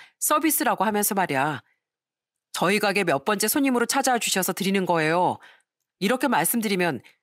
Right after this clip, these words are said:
좀 편하게 드실 수 있지 않을까?" "오, 당신 그 의견 괜찮은 것 같아. 내일부턴 그렇게 해보자. 우리 가게에 매일 찾아오시는 분인데 그 정도는 해드려야지." 남편의 의견대로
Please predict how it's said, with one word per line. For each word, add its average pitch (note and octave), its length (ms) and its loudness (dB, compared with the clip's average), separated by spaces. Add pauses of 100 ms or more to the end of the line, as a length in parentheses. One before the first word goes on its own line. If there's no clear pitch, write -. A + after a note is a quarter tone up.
(160)
좀 E3 220 -4
편하게 D#4+ 360 0
드실 G#3 260 0
수 F#3 120 0
있지 D3 220 -2
않을까?" D#3+ 580 0 (1160)
"오, A3 460 2 (320)
당신 A#3 360 0
그 A3 120 -2
의견 B3 340 2
괜찮은 C#4 400 0
것 C4 80 0
같아. F3 600 0 (580)
내일부턴 A#3+ 500 0
그렇게 B3+ 300 0
해보자. D3 380 -2 (720)
우리 E3 220 0
가게에 F#3+ 380 0
매일 F3 220 2
찾아오시는 D4 580 0
분인데 D#3 480 -2 (340)
그 - 100 -4
정도는 C4+ 360 2
해드려야지." G#3 840 0 (1400)
남편의 F3+ 460 0
의견대로 E3 640 -2